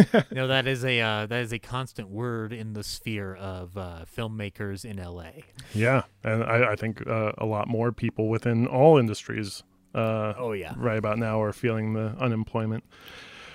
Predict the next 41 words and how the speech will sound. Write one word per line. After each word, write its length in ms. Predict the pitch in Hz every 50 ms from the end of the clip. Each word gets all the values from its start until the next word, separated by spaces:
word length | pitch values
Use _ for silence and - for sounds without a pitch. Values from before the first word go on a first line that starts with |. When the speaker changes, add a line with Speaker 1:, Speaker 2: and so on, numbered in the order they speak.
| - - -
Speaker 1:
But, 220 | 156 151 156 156
um, 300 | 156 151 143 139 139 135
this 180 | 135 165 170 -
was 100 | 180 156
a 60 | 156
couple 240 | - 156 143 - 127
years 240 | 131 151 202 196 147
ago, 240 | 117 107 98 101 104
pre-pandemic, 1000 | - - - 147 139 127 110 - 117 113 110 110 110 107 107 110 117 120 - - -
and, 400 | 120 113 110 110 110 110 110 110
uh, 360 | 107 107 107 107 107 110 - - - -
and 300 | 120 113 110 107 107 - -
I 160 | - 117 127 131
had 160 | 131 131 123
not 360 | 123 127 131 127 131 139 - 127 123 113 117 139 - _ _ _ _ - _ _ _ 127
been, 760 | 120 117 131 127 127 123 120 120 117 117 117 113 110 - - - _ _ _ _ _ _ _ _ _ _ _ _ _ _ -
I, 200 | - 123 127 139
I 140 | 151 - 139
was 160 | 160 170 151
not 140 | 220 233 233
accustomed 500 | 196 - - 208 202 - - - 165 151
to 60 | 147 127
having 360 | - 147 139 131 131 120 110
free 360 | - - - 139 131 117 113
time, 480 | - - 117 113 113 - - - - - _ - _ _ _ _ _ _ _ _ _ _ _ -
you 140 | 117 110 107
know? 220 | 101 95 101 104 _ _ _ _ _ _ _ -
Speaker 2:
Mm. 280 | 156 147 131 117 98 -
Speaker 1:
It 40 | 131
was 100 | 123 113
the 80 | 139
first 260 | - - 156 143 151 151
Speaker 2:
Yeah. 60 | 143
Speaker 1:
time 220 | 143 135 127 127
it 100 | 123 127
was 180 | 123 120 104 110
like, 240 | 117 113 110 - -
well, 500 | 127 - 117 113 113 113 110 - - 110 -
uh, 220 | 117 117 113 - -
you 140 | 135 131
know, 180 | 120 107 104